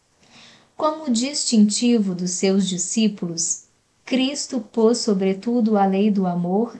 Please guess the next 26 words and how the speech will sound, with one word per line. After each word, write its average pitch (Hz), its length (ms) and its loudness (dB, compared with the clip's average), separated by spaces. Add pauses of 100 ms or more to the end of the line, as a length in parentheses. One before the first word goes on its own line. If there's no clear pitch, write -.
e 247 320 0
do 226 200 2
dom 196 520 2
de 220 200 -2
si 277 240 -6
mesmo 208 480 4
aos 220 240 2
outros, - 720 -4 (340)
e 247 100 0
fê-lo 285 420 -2
através 202 720 0
de 233 120 -2
um 233 80 0
princípio 220 800 0 (260)
que 262 200 -2
um 254 180 0
pai 226 440 2
ou 233 160 2
uma 240 220 2
mãe 196 320 4
costumam 285 580 -8
testemunhar 220 800 0
na 262 100 -4
sua 269 320 -8
própria 254 460 -2
vida. 226 420 0